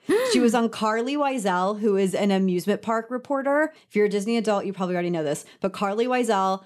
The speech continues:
Speaker 2: she is a reporter that covers every single theme park in America.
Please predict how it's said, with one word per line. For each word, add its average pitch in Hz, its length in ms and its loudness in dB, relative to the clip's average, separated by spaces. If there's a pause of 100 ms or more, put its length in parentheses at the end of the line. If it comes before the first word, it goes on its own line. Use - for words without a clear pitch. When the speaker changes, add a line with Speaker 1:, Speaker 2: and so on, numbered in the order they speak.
(140)
Speaker 2:
she 208 420 0
is 208 140 2
a 226 60 2
reporter 208 720 0 (200)
that 185 680 0
covers 190 540 -2 (120)
every 214 240 2
single 226 240 -2
theme 208 260 0
park 190 360 -2
in 196 80 2
America. 190 680 0